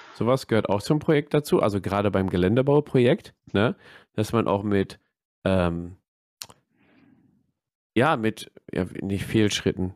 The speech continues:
mit, ähm, naja, mit, mit Rückschritten rechnet, mit, mit Dingen, die einen zurückwerfen zum Beispiel, ne? Wie ist das bei euch? Habt ihr sowas auch eingeplant? Also ich denke jetzt mal als Beispiel,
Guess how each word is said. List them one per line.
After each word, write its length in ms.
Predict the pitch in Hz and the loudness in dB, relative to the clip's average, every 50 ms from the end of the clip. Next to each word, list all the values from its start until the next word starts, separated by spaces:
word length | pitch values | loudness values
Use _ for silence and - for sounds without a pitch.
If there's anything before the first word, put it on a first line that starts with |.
| _ _ | _ _
mit, 220 | 104 101 - - - | -6 -6 -6 -4 -2
ähm, 460 | - 92 92 92 90 92 92 92 101 - _ _ _ | 0 2 4 4 2 2 0 -4 -6 -10 _ _ _
naja, 300 | - - 85 104 123 123 | -6 -2 0 0 0 0
mit, 360 | 104 - 80 107 110 - - | 0 0 0 -2 -2 -2 0
mit 180 | 98 110 95 - | -2 0 0 0
Rückschritten 500 | 107 147 165 - - - 131 - - 107 | 0 0 0 0 0 0 0 0 0 0
rechnet, 460 | 98 101 98 - - 107 98 - - | 0 0 -2 0 -2 -2 -2 0 -2
mit, 220 | 95 92 - - | -4 -4 -4 -6
mit 240 | - 95 95 107 - | -6 -4 -4 -2 -2
Dingen, 220 | - 117 120 113 | 0 0 2 2
die 120 | 104 110 82 | 2 2 2
einen 160 | 78 98 104 | 2 0 -2
zurückwerfen 720 | - - 113 120 143 143 - 117 101 90 87 - 87 85 | -4 -4 -2 -2 -2 -2 0 0 0 2 0 -2 -4 -8
zum 160 | - - 87 87 | -8 -8 -8 -6
Beispiel, 480 | 80 73 64 - - - 80 82 78 | -6 -6 -6 -6 -6 -6 -6 -6 -2
ne? 280 | 73 85 104 127 165 - _ _ - - - - _ _ _ _ _ - | 0 0 2 2 0 -2 _ _ -20 -20 -20 -20 _ _ _ _ _ -6
Wie 80 | 104 | -4
ist 100 | 117 127 | 0 0
das 120 | 175 170 - | 0 0 0
bei 80 | - 131 | 0 0
euch? 320 | 87 87 110 147 190 - | 2 2 2 2 0 -2
Habt 140 | 139 - - | -6 -6 -4
ihr 120 | - 110 | -2 -2
sowas 300 | 110 113 104 92 95 - | 0 0 0 0 0 0
auch 180 | - - - - | -2 -4 -6 -4
eingeplant? 720 | - - 101 120 127 139 143 - 127 117 110 117 143 202 | -2 -2 0 0 0 -2 -2 0 0 2 2 2 2 2
Also 180 | - - 101 104 | 0 0 0 0
ich 220 | 107 - - - | -2 -4 -8 -4
denke 240 | - 113 117 131 139 | -2 0 0 2 0
jetzt 160 | 123 - - | -2 -2 -2
mal 380 | 110 107 107 107 107 110 110 107 - _ _ _ _ _ _ _ _ _ _ _ _ _ _ _ | -2 -2 0 2 2 0 0 -2 -8 _ _ _ _ _ _ _ _ _ _ _ _ _ _ _
als 220 | - 110 104 - - | -8 -6 -6 -6 -4
Beispiel, 720 | - 90 95 110 120 - - - 117 107 101 101 104 110 | -2 0 0 2 0 -2 -2 -2 0 2 2 2 0 0